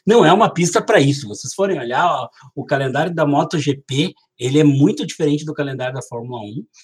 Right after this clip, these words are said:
E, e as pistas da moto G P que são utilizadas na Fórmula um, elas são pistas das antigas, entendeu? Então, que tem bastante área de escape,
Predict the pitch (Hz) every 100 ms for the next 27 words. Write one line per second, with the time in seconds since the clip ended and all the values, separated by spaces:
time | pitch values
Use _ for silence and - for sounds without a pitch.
0 | _ _ 147 147 147 160 160 151 - 170
1 | 240 240 - 262 208 196 185 208 175 180
2 | - 143 135 160 143 - 196 302 294 214
3 | 175 175 165 160 143 147 139 123 117 190
4 | - - _ 160 180 - 208 165 190 196
5 | 202 208 202 214 208 214 208 113 92 -
6 | _ 113 113 120 113 113 - 127 143 147
7 | - 147 143 135 147 147 135 127 - -
8 | 175 156 - 151